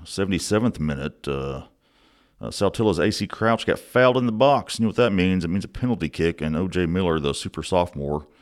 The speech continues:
uh, drove home the penalty kick to make it two nothing. She's the one that scored those two goals early against Lafayette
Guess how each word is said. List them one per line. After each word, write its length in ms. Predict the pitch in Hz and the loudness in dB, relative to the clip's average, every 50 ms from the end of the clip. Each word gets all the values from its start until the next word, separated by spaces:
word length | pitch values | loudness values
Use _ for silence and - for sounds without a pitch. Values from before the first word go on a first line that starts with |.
| _ _ - _ _ - _ _ - | _ _ -20 _ _ -20 _ _ -6
uh, 300 | - 76 73 73 73 - | -4 -2 -2 -2 -4 -6
drove 540 | - 71 78 87 90 87 87 85 82 71 - | -8 -6 -2 2 4 4 4 4 2 -2 -4
home 360 | - - 95 95 92 87 82 | -8 -4 -2 0 0 2 0
the 80 | 73 | 0
penalty 320 | - - 78 71 73 67 73 | -2 -4 -6 -6 -6 -8 -10
kick 240 | - - 85 76 - | -6 -4 -4 -4 -4
to 60 | - | -4
make 160 | 76 76 - | -6 -6 -6
it 80 | - - | -8 -10
two 120 | - 85 | -8 -6
nothing. 360 | 80 78 80 80 - 73 69 71 | -2 -2 -2 -2 -2 -4 -8 -8
She's 220 | - - 90 71 | -8 -8 -8 -8
the 60 | 73 | -6
one 160 | 71 73 76 | -4 -4 -4
that 80 | 69 - | -4 -6
scored 240 | - - 85 71 71 | -6 -6 -6 -6 -4
those 160 | 71 69 - | -6 -6 -6
two 160 | - - 80 | -8 -10 -8
goals 320 | 76 76 76 76 71 69 - | -4 -2 -2 -2 -4 -4 -4
early 300 | 78 85 85 80 78 69 | -4 -2 -2 -2 -2 -2
against 240 | 69 71 76 - - | -4 -6 -8 -10 -12
Lafayette 420 | - - - 85 82 73 62 60 | -10 -4 -2 0 0 0 0 -4